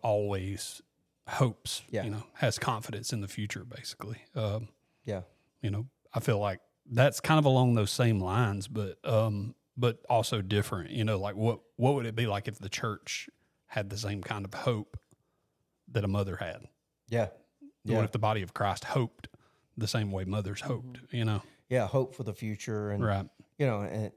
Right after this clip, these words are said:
Speaker 2: like I said, that the, I think the best picture of that is a, a young couple that can't get pregnant and the feats that they would go through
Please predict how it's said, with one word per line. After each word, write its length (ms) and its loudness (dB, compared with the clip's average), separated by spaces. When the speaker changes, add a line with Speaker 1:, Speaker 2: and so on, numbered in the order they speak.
Speaker 2:
like 220 2
I 40 0
said, 320 -2
that 320 -2
the, 200 -4
I 100 2
think 180 -2
the 60 -4
best 320 -2
picture 340 -2
of 80 -4
that 260 2
is 320 -4
a, 220 -4
a 80 -4
young 300 -4
couple 380 0
that 200 -6
can't 200 -4
get 160 -4
pregnant 380 -4
and 240 -4
the 200 -6
feats 540 -4
that 140 -6
they 120 -2
would 180 -6
go 200 -2
through 420 -6